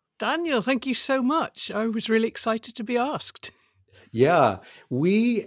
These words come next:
Speaker 2: have, I wanted to just point out, we have a little bit of a quirky, um, relationship in that we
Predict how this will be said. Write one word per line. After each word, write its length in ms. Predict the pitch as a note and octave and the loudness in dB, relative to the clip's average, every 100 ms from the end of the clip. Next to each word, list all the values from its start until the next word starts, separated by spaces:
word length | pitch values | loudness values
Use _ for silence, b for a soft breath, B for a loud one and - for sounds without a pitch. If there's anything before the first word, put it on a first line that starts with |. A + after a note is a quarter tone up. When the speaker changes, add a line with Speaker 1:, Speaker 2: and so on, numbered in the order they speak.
| - | -8
Speaker 2:
have, 580 | - C#3 C3+ C3 B2+ - | -2 2 4 4 2 2
I 80 | B2 | 4
wanted 320 | D3 G3 G3 | 4 4 2
to 120 | E3+ | -2
just 300 | C#3 C3+ - | -2 -2 -2
point 220 | D3+ B2+ | 0 2
out, 140 | B2 G#2+ | 2 4
we 100 | C3+ | 4
have 180 | D#3+ | 4
a 60 | C#3+ | 2
little 260 | A#2 B2+ C#3+ | 4 4 6
bit 140 | C3 | 4
of 160 | A2 G2+ | 4 2
a 80 | |
quirky, 920 | G2 - - B2 A#2+ - A#2+ A2 A2 A2 B B - | -2 -2 2 2 2 -2 -2 -2 -4 -10 B B -6
um, 440 | G#2 G2+ F#2+ F#2+ F#2+ F#3 | -2 -2 -4 -8 -10 -6
relationship 1040 | G#2+ G#2+ G#2+ C#3+ D#3 A#2+ G2+ - - - - | 0 2 2 0 -2 -6 -4 0 0 -2 -4
in 300 | A2 A2 G#2+ | -2 0 2
that 300 | G2+ G2 G2 | 2 0 -2
we 560 | G2+ G2 A2+ B2 C#3 | -4 -2 0 0 -2